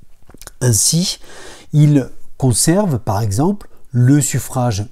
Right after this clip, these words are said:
universel, les citoyens sont consultés par plébiscite par l'empereur. Les plébiscites sont des consultations électorales durant lesquelles les électeurs doivent répondre par oui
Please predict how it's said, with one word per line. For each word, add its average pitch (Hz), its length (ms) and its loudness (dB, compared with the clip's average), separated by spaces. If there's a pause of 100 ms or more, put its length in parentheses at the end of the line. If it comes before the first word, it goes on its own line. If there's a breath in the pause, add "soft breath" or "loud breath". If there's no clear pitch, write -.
(140)
universel, 127 760 0
les 120 100 0
citoyens 139 480 0
sont 135 180 -4
consultés 131 760 -2 (640 soft breath)
par 143 520 0 (200)
plébiscite 113 680 0
par 208 200 2
l'empereur. 143 600 0 (680 soft breath)
Les 131 200 4
plébiscites 123 880 -2 (240)
sont 170 440 -2
des 117 240 -2
consultations 123 720 0
électorales 127 560 -2
durant 123 280 -2
lesquelles 135 480 0
les 107 280 0
électeurs 208 580 -2
doivent 131 340 2
répondre 135 640 0
par 107 300 -2
oui 139 300 0